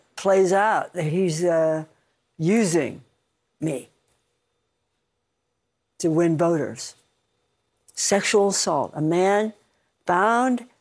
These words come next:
liable for sexual assault is using the woman he sexually assaulted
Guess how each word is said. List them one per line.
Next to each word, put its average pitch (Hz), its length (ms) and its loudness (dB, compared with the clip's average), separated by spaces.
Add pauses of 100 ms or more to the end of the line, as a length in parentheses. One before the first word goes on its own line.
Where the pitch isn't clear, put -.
(240)
liable 190 680 -2
for 151 80 -18
sexual 196 560 -4
assault 196 420 -6 (1600)
is 151 320 2
using 220 560 2
the 202 100 0
woman 160 380 0
he 156 140 -2
sexually 170 500 -4
assaulted 143 540 -6